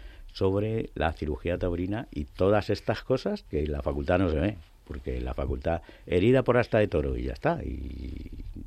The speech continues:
y se cura, pues, vale, pero, pero no se entra dentro de lo que es una herida por asta de toro,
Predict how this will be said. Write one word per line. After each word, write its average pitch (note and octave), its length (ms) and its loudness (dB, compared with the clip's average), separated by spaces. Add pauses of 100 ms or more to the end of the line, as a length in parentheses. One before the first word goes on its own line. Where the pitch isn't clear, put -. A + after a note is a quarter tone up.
(200)
y - 100 -6
se D#2+ 160 0
cura, F2 360 2
pues, B1 160 -6 (160)
vale, - 240 -8 (100)
pero, B1 300 -6 (680)
pero D#2+ 240 2
no F#2 240 2
se G2+ 360 2
entra G#2 400 2
dentro G#2 560 2
de F#2+ 140 2
lo E2+ 200 2
que F#2 300 4
es - 280 -2
una F2 280 2
herida C#2+ 320 0
por C2 160 -6
asta A1+ 240 -6
de A#1 80 -4
toro, B1+ 320 -6